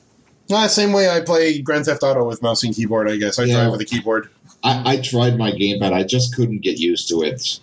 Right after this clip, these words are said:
Speaker 2: I, I, I, I couldn't, didn't find it comfortable how you could only assign a couple of commands to your,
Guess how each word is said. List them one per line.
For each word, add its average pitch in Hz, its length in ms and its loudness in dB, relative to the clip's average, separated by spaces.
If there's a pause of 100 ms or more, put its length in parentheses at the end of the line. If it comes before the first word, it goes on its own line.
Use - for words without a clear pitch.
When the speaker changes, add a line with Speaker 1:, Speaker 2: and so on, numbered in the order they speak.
Speaker 2:
I, 95 220 -2
I, 101 280 0 (100)
I, 104 720 2 (800)
I 107 60 2
couldn't, 123 400 0
didn't 123 220 4
find 117 220 2
it 101 120 -2
comfortable 101 600 0
how 98 80 0
you 95 140 0
could 107 140 -2
only 101 260 0
assign 98 440 2
a 92 120 -4
couple 101 520 -2
of - 140 -8
commands 95 480 0
to 101 100 0
your, 92 260 2